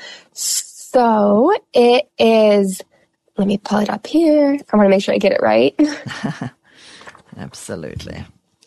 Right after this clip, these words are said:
Speaker 2: And I will put this up, folks, if you don't, if you're driving or you don't get to, you don't get a chance to write this down, I will put it on our website so that you've got somewhere to contact Benita Pratt and so that she can, she can talk with you about what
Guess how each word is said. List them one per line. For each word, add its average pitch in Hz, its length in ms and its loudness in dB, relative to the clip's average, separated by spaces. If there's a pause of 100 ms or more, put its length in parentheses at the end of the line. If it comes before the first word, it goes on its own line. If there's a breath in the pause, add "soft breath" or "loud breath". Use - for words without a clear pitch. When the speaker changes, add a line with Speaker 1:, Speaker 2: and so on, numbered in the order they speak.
(140)
Speaker 2:
And 131 120 -4
I 147 160 2
will 190 140 4
put - 240 -2
this 156 160 0
up, 131 240 -2
folks, - 360 0
if 135 120 -2
you 139 80 2
don't, 139 280 2
if 127 80 -4
you're 120 80 -4
driving 131 360 0
or 127 60 2
you 120 120 0
don't 120 220 0
get 123 160 0
to, 104 120 -4 (320 loud breath)
you 127 80 -4
don't 127 180 2
get 117 100 -2
a 117 60 0
chance 120 260 -2
to - 120 -6
write 120 240 -2
this 113 140 -6
down, 120 260 0
I 135 160 0
will 139 140 0
put 151 180 0
it 135 160 -2
on 135 200 0
our 139 300 2
website 123 480 -2
so 117 120 -4
that 107 180 -4
you've 113 140 -4
got 120 200 -4
somewhere 120 300 0
to 107 440 -4
contact 117 500 -4 (480 loud breath)
Benita 123 440 -2
Pratt - 480 -6
and 117 120 -4
so - 100 -10
that 110 100 -8
she - 140 -8
can, 98 280 -6
she - 180 -8
can 104 220 -4
talk - 260 -6
with 117 160 -6
you 147 80 2
about 113 300 -2
what 104 120 -6